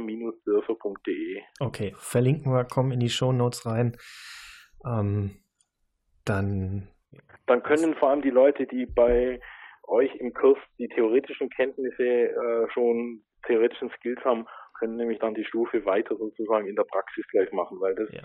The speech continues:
Speaker 1: finde ich eben auch ein Thema, da verlinken sich einfach Dinge,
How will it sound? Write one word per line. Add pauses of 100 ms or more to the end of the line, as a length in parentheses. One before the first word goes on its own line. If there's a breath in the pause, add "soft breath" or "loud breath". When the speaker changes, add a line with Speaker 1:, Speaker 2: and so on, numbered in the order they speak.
(120)
Speaker 1:
finde
ich
eben
auch
ein
Thema, (400 loud breath)
da
verlinken
sich
einfach
Dinge,